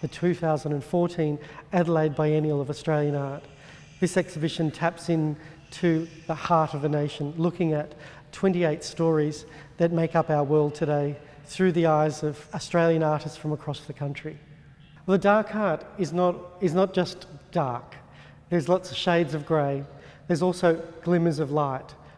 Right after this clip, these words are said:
And I think this exhibition explores all of the nuances about the things that we don't necessarily want to talk about, the stories we don't want to fully tell, the emotions that we don't necessarily want to expose. It's an exhibition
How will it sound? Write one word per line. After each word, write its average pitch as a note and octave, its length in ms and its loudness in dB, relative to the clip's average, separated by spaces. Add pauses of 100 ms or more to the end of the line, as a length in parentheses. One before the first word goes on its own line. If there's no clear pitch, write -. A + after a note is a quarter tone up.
And F3 120 2
I F3 40 6
think E3+ 200 0
this F3+ 160 -2
exhibition E3 520 -4
explores E3 680 0 (340)
all G#3+ 220 4
of F3+ 100 0
the E3+ 80 0
nuances E3 800 0 (320)
about F3+ 420 2
the - 60 -10
things E3+ 380 0
that F3 80 -4
we D#3 100 -2
don't D#3+ 240 -2
necessarily D#3 480 0
want C#3+ 140 -2
to D3 80 -4
talk D3+ 260 -4
about, D3 300 -4 (260)
the E3+ 60 -2
stories G3 480 2
we E3+ 80 0
don't E3 200 2
want D#3 140 2
to D#3 100 0 (240)
fully D#3+ 240 0
tell, C#3+ 460 0 (100)
the F3+ 120 4
emotions F#3 480 4
that F3 100 2
we E3 80 2
don't E3 260 0
necessarily D#3+ 400 -2
want D3+ 200 0
to D3 80 0
expose. C#3 680 -4 (400)
It's - 160 -4
an F3 80 4
exhibition E3+ 640 -2